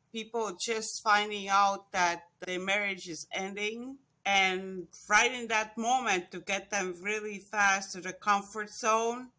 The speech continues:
and figure it out everything. And I've had some people who were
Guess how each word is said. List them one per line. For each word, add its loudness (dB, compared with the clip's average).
and -2
figure -4
it 2
out 4
everything. -4
And -4
I've 2
had 2
some -4
people -6
who -4
were -4